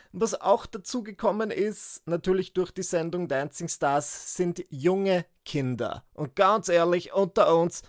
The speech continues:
das ist mir nicht recht. Ich werde jetzt wirklich manchmal von so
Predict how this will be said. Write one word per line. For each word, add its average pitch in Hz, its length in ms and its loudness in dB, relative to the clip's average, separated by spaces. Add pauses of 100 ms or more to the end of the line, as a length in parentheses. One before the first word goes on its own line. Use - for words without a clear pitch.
(120)
das 160 200 0
ist 151 140 -4
mir 156 100 0
nicht 135 260 -2
recht. 123 340 -4
Ich 170 120 0
werde 214 240 2
jetzt - 240 -8
wirklich 208 280 0
manchmal 185 420 -4
von 190 260 -4
so 190 360 0